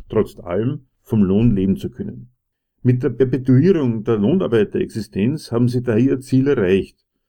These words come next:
und der Kampf wird eingestellt, bis sich herausstellt, dass der Erfolg nur ein vorübergehender war, die Notwendigkeit zur Gegenwehr erneut unabweisbar wird und der Zirkus von vorn losgeht.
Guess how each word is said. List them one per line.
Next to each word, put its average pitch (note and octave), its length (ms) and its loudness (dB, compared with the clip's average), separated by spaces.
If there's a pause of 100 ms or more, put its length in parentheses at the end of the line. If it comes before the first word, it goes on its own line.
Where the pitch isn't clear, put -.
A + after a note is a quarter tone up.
(220)
und B2 160 -2
der B2 100 -4
Kampf F#2+ 320 -6
wird A#2 120 -8
eingestellt, C#3+ 720 -6
bis B2+ 140 -6
sich B2 160 -12
herausstellt, G2+ 720 -4 (140)
dass A2 180 -4
der G#2 120 -4
Erfolg G#2 440 -2
nur C3+ 120 2
ein C#3 60 -2
vorübergehender B2 800 0
war, E2 320 -8 (800)
die A2 160 0
Notwendigkeit G#2+ 720 0
zur - 140 -6
Gegenwehr B2 640 0 (140)
erneut G2+ 460 0
unabweisbar A2+ 840 -2
wird B2+ 340 -4 (300)
und B2 160 -6
der B2 80 -2
Zirkus A#2+ 340 -2
von C#3 160 -4
vorn B2+ 300 2
losgeht. - 520 -6